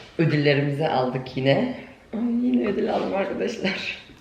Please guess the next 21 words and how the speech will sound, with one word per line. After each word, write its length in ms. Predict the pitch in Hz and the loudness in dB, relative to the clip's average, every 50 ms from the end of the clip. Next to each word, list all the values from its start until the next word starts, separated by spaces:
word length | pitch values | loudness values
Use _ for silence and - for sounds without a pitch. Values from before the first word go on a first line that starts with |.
| - - - _ _ _ _ - - - 285 - - - - - - - - - - | -20 -20 -20 _ _ _ _ -6 -4 -4 -4 -6 -8 -8 -10 -10 -12 -12 -8 -2 0
Biz 200 | 220 220 214 180 | 0 0 2 2
Unity'mizde 760 | 190 214 226 226 226 - 196 185 180 175 165 156 180 214 233 | 2 4 4 2 2 0 -2 -2 0 0 0 2 2 2 4
hani 320 | 226 190 160 160 160 156 | 4 4 4 2 2 0
bizim, 400 | 151 160 160 180 185 180 170 156 - - | 0 0 0 0 -2 -2 -4 -4 -4 -2
e, 320 | 151 156 151 151 151 147 147 151 | -2 0 2 2 0 0 0 -4
grupta 580 | 156 156 - - - 170 175 180 185 - - 170 | -6 -8 -8 -4 -2 -2 0 0 0 -2 -4 -2
vallahi 420 | 160 160 165 165 165 165 165 - | -2 0 2 2 2 0 0 -2
kaç 200 | - 185 - - | -6 -6 -6 -6
tane 340 | - - 165 156 151 151 151 | -4 -4 -4 -4 -4 -4 -6
kızız 460 | - - - 143 143 156 147 143 139 | -8 -8 -8 -8 -6 -6 -6 -4 -4
ya? 280 | 147 147 135 139 156 165 165 151 | -2 0 0 0 0 0 0 -2
Yirmi 220 | 151 160 180 165 | -2 -2 -2 -4
sekiz 380 | - - - - - 254 - 254 | -6 -8 -8 -8 -8 -6 -4 -2
mi 140 | 175 147 | -2 0
dedi? 180 | 135 135 131 - | 0 0 0 -2
Öyle 220 | 175 156 151 147 | -2 -4 -4 -4
bir 60 | 147 - | -6 -6
şey 240 | - - 160 147 | -6 -6 -4 -4
dedi. 380 | 139 139 135 131 156 214 277 - - - - - - - - - - - - - - - - - - - - - _ - - - | -2 -4 -2 -2 -2 -2 -2 -6 -10 -16 -20 -20 -20 -20 -20 -18 -18 -16 -16 -16 -18 -20 -20 -20 -20 -20 -20 -20 _ -18 -8 -2
Ve 200 | 55 64 76 - - - - - - - - - - - - - - - - - - - - - - - - - - - - - - - - - - - - - - 190 | 0 2 2 2 0 -4 -10 -14 -16 -18 -8 -2 0 0 0 0 -6 -8 -12 -14 -16 -18 -20 -20 -20 -20 -12 -6 -6 -6 -6 -6 -16 -20 -20 -20 -20 -20 -20 -18 -12 -6
birinci 580 | 151 151 151 151 135 139 151 147 143 143 143 | -4 -4 -2 -4 -4 -6 -8 -8 -8 -10 -12